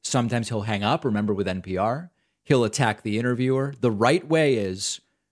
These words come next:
to ask Trump the questions, tee up softballs for him to knock out of the park with lies,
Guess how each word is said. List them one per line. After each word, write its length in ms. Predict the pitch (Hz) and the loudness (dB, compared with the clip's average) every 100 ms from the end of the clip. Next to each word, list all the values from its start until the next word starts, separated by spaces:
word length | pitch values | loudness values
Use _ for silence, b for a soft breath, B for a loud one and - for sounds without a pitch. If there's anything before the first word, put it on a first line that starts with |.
| _ _ - | _ _ -8
to 200 | - 107 | -4 0
ask 320 | 120 147 - | 0 -2 -4
Trump 260 | - 160 160 | -2 -2 -2
the 80 | |
questions, 800 | 170 135 117 - - 123 131 - _ _ - | -2 0 0 -4 -10 -10 -10 -16 _ _ -10
tee 320 | - 180 180 | -4 0 2
up 240 | 156 160 _ _ _ _ _ _ _ - | 2 -2 _ _ _ _ _ _ _ -2
softballs 1080 | - 151 147 - - 104 95 107 - - _ - | 2 4 2 -2 -2 0 -2 -6 -12 -14 _ -2
for 140 | 131 | -2
him 240 | 113 127 120 | 2 0 0
to 180 | 135 | -2
knock 400 | 117 117 131 139 | 0 0 0 0
out 160 | 139 135 | 0 0
of 140 | 123 | 0
the 80 | 110 | -6
park 480 | - 131 123 123 - - | -4 0 0 -2 -8 -2
with 320 | 131 131 117 | 4 4 4
lies, 720 | 120 120 127 101 98 143 - | 2 2 0 0 -2 -4 -8